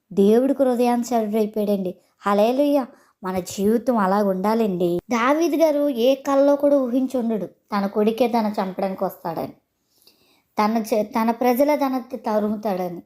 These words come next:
అలాగా మనల్ని కూడా కలలో కూడా ఊహించలేని పెను తుప్పాలు మన జీవితంలో రావచ్చు,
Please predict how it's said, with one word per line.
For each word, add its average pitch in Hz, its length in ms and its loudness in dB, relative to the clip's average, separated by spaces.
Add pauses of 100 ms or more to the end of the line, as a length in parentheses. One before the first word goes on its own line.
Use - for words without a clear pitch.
(400)
అలాగా 254 400 2
మనల్ని 233 340 -2
కూడా 214 640 -2 (340)
కలలో 262 380 4
కూడా 294 260 2
ఊహించలేని 262 640 -2
పెను 233 280 -4
తుప్పాలు 254 340 -4
మన 226 180 0
జీవితంలో 208 440 -4
రావచ్చు, 190 560 -2